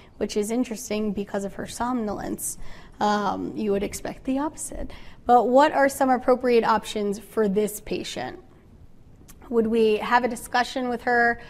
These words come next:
about the importance of abstaining from illicit medications and reviewing your opioid agreement with her? Referring her to a substance use disorder clinic?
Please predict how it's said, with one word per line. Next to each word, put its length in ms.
about 320
the 140
importance 540
of 80
abstaining 580
from 180
illicit 400
medications 840
and 180
reviewing 640
your 180
opioid 440
agreement 460
with 180
her? 300
Referring 640
her 240
to 160
a 40
substance 580
use 180
disorder 460
clinic? 640